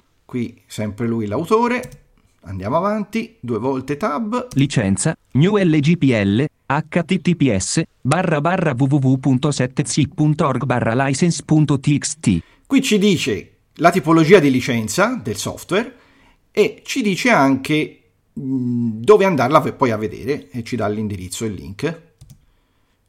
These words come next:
Speaker 2: Gruppo.
Speaker 1: Ancora vuoto.
Speaker 2: Grafico, pulsante.
Speaker 1: Cioè, sono pulsanti
Speaker 2: Grafico,
Speaker 1: grafici
Speaker 2: pulsante.
Speaker 1: che non
Speaker 2: Grafico,
Speaker 1: servono,
Speaker 2: pulsante.
Speaker 1: però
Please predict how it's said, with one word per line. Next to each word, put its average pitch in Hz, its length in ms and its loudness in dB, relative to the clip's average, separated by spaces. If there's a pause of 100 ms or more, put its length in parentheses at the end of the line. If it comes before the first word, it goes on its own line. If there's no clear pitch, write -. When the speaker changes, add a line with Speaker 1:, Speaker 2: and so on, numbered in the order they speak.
(280)
Speaker 2:
Gruppo. 156 560 0 (760)
Speaker 1:
Ancora 101 360 -8
vuoto. 226 500 2 (100)
Speaker 2:
Grafico, 87 600 -4 (180)
pulsante. 95 640 -2
Speaker 1:
Cioè, 104 200 -8
sono 117 280 -4
pulsanti 120 400 -4
Speaker 2:
Grafico, 87 420 -2
Speaker 1:
grafici 131 380 0
Speaker 2:
pulsante. 117 460 -2
Speaker 1:
che 123 60 0
non 120 380 -2
Speaker 2:
Grafico, 87 540 -4
Speaker 1:
servono, 107 400 0
Speaker 2:
pulsante. 104 400 -2
Speaker 1:
però - 280 -4